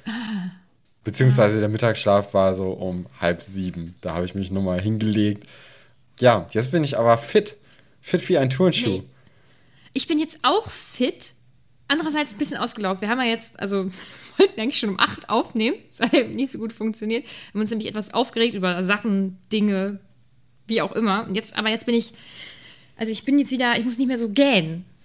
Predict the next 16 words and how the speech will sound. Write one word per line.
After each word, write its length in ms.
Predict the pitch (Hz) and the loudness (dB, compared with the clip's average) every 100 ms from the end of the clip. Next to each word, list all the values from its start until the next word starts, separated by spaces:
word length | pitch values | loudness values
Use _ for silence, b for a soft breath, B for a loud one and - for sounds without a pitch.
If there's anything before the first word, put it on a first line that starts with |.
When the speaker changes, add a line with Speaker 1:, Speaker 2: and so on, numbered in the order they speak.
| - - | -20 -6
Speaker 1:
Eigentlich 400 | 220 226 233 - | -2 -2 -4 -6
um 100 | 226 | -2
diese 240 | 220 214 233 | -2 -2 -4
Uhrzeit 360 | 247 233 226 | -6 -6 -6
würde 120 | 214 - | -6 -8
ich 60 | |
die 80 | - | -8
ganze 240 | 208 196 | -6 -6
Zeit 240 | - 208 - | -6 -10 -8
gähnen. 340 | 202 202 214 | -4 -2 -2
Deswegen, 380 | 202 - 202 196 | -6 -8 -6 -4
das 140 | 190 196 | -6 -6
wird 120 | 196 | -2
eine 120 | 208 | 0
sehr... 500 | 185 233 233 220 214 - | 2 4 6 4 2 -2
Ähm, 400 | 202 202 202 | -2 -2 -4